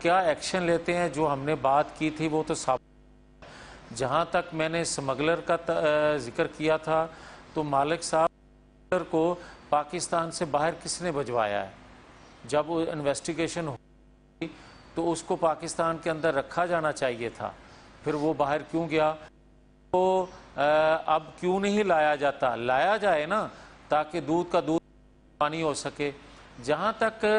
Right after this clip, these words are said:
ये कहना है कि मैं तो सही आ रहा हूँ, फलां बंदा जो है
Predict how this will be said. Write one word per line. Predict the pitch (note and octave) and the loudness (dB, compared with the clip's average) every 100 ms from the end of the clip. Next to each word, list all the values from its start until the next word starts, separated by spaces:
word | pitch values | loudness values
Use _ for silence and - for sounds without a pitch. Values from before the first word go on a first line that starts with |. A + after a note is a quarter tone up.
| G#3 | 2
ये | E3+ G#3+ | 2 0
कहना | G3+ F#3 F3+ G3 | 2 0 2 4
है | F3 E3 F3+ - - - - | 6 4 2 -6 -18 -12 -4
कि | |
मैं | E3 D#3 D#3+ F3+ F#3 | 0 2 2 2 0
तो | F#3+ F3+ | 0 2
सही | - C#3 E3+ | 0 0 2
आ | F#3+ C#3+ | 4 4
रहा | D3 | 4
हूँ, | E3 E3+ E3 | 2 0 -2
फलां | - C#3+ D3+ D#3+ | 0 2 2 0
बंदा | D#3 D#3 E3 | -2 2 0
जो | D3+ D3+ | 0 0
है | C#3 D3+ | 2 0